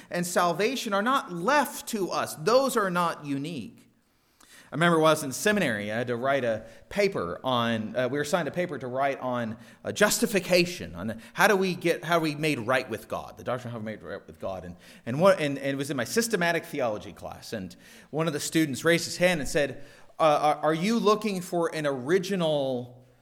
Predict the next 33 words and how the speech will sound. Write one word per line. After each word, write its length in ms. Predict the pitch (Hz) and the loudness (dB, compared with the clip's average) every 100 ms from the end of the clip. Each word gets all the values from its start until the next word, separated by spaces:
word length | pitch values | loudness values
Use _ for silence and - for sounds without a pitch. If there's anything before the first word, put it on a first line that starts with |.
| _ _ | _ _
uh, 40 | - | -4
uh, 480 | 151 143 147 135 139 | -2 0 0 0 -2
um, 300 | 127 117 - | -4 -8 -4
uh, 60 | 156 | -4
you 160 | 151 | 0
know, 180 | 147 135 | 0 2
uh, 360 | 135 131 - 120 156 | 2 0 -2 -8 -6
you 80 | |
know, 160 | 135 123 | -4 -4
um, 360 | 131 123 113 110 - _ - | -4 -4 -6 -8 -14 _ -10
uh, 100 | 143 143 | -6 0
writing 540 | 151 202 220 170 139 | 4 4 4 2 0
of, 120 | 139 | -4
uh, 200 | 156 165 - | 2 2 6
of 220 | 202 160 | 4 4
it? 120 | 120 | 0
And 260 | 139 151 147 | -2 -2 -2
the 100 | 147 | 0
professor 340 | 190 196 190 | 4 4 2
said, 400 | 170 170 156 - - - - _ _ - | 2 4 4 -2 -18 -20 -20 _ _ -2
"Not 320 | 147 214 269 | 6 8 8
unless 320 | 220 254 233 | 8 8 6
you 140 | 254 180 | 2 0
have 360 | - 302 311 | 4 4 4
one." 400 | 127 90 92 185 - - - _ _ - - _ | 2 -2 -4 -8 -12 -20 -20 _ _ -20 -20 _
He 140 | 175 | -2
said, 180 | 175 180 | 4 4
"I 120 | 165 | 6
expect 380 | 180 180 262 269 | 4 6 4 4
to 60 | 247 | 0
be 140 | 208 | 0
very 340 | 123 185 196 | 2 4 4
bored 540 | 156 120 165 123 90 | 2 4 6 4 2